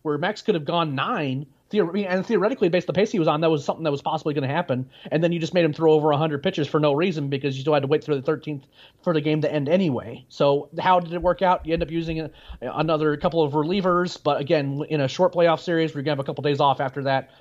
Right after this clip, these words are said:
that doesn't matter as much, uh, in terms of availability. I mean, these guys, I mean, they're gonna run these guys out there if they need to, back to back, or even some guys might even, you don't necessarily wanna do this, but, you know, maybe even have them out there for a third time if you really, really need to. So, you know, th-,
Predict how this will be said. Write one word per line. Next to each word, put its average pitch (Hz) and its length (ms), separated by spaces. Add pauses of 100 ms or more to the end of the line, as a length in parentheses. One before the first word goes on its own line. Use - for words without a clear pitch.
(140)
that 139 80
doesn't 143 240
matter 147 280
as 151 240
much, 185 400 (320)
uh, 147 160
in 160 80
terms 170 220
of 160 80
availability. 170 560
I - 20
mean, 147 200
these 165 160
guys, 160 180
I 131 40
mean, 156 120
they're 170 120
gonna 190 140
run 170 160
these 139 140
guys 139 240
out 143 200
there 123 180
if 123 60
they 135 120
need 135 220
to, 113 320 (340)
back 139 220
to 139 80
back, 131 300
or 127 120
even 123 360 (160)
some 151 180
guys 127 220
might 135 160
even, 120 260 (260)
you 147 180
don't 160 180
necessarily 143 340
wanna 139 220
do 123 100
this, 120 160
but, 123 180
you 143 80
know, 131 60
maybe 131 220
even 127 160
have 120 240
them 123 100
out 117 80
there 120 100
for 120 160
a 110 40
third 120 200
time 120 160
if 107 140
you 120 60
really, 117 280
really 110 220
need 107 240
to. 98 180
So, 104 380 (340)
you 123 120
know, 107 260
th-, 127 140